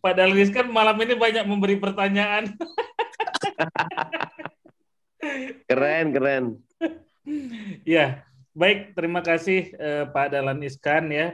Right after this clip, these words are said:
Speaker 1: Pak Jaya Suprana, <laughs> Bung Rocky, Pak Mardhani. Eh, diskusinya sebenarnya sangat menarik, tapi kita sudah <laughs> tiba di akhir acara, waktu yang membatasi kita. Dan dengan tema kita pada malam ini yang sangat, eh, sudah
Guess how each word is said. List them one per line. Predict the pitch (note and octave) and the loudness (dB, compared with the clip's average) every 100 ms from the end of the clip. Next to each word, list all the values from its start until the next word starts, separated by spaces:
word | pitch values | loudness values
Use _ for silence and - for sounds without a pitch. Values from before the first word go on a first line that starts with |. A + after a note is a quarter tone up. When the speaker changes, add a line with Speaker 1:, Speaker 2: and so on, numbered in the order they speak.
| - | -6
Speaker 1:
Pak | A#2 | -6
Jaya | B2+ B2+ | 0 0
Suprana, | C3 C3+ B2+ B2 D3 | -2 -4 -4 -2 0
<laughs> | D#3+ C3 C3 | 2 0 -4
Bung | B2+ | -6
Rocky, | B2 A#2+ - C#3 | -4 -6 -4 -6
Pak | D3 C3 | -4 -4
Mardhani. | B2 A#2+ B2 B2 D3+ D#3 _ _ _ _ - | -4 -4 -2 -2 -4 -6 _ _ _ _ -6
Eh, | D3+ D3+ D3+ | 0 2 4
diskusinya | D#3 E3+ F#3 F3 G3+ | 2 2 2 4 2
sebenarnya | G3 F#3 F#3 G3+ | 2 0 2 2
sangat | F#3+ E3+ E3 | 0 -2 -4
menarik, | E3 D#3 E3 E3 | 0 2 2 0
tapi | D#3 D#3 D#3 | -4 -4 -4
kita | D#3+ | -4
sudah | D#3 D#3+ E3+ F#3 | -2 0 2 2
<laughs> | |
tiba | D#3 C#3+ D3 C#3+ | -2 0 2 2
di | C3+ D3 | 0 -2
akhir | C3+ C#3+ | -2 -2
acara, | C3+ C3+ C3+ B2 B2+ D#3 D3 | -4 -4 -4 -2 0 0 0
waktu | B2+ - C3 B2+ | -4 -6 -6 -4
yang | B2 | -4
membatasi | B2 C#3 C3+ C3 A#2+ B2+ | -2 0 0 -2 -8 -12
kita. | B2 G#2+ C#3 G3 - _ _ _ _ _ | -12 -4 0 -2 -4 _ _ _ _ _
Dan | - C3+ C#3 C#3+ C#3+ D3 C3+ | 2 4 6 2 -6 -12 -6
dengan | D3 D3 C#3+ | -2 0 0
tema | C#3 C#3+ D3 | 0 0 0
kita | D3 C#3 C#3 | 0 0 0
pada | C#3 C3+ | 0 0
malam | C3+ C3+ C3+ | 2 2 0
ini | C3+ C#3 D3+ | -2 -4 -4
yang | C3+ | -6
sangat, | C3+ C3 B2+ B2 - _ _ _ _ _ - | -4 -2 -2 -4 -6 _ _ _ _ _ -12
eh, | B2 A#2+ | -8 -8
sudah | - - E3 D#3+ | -10 -6 2 2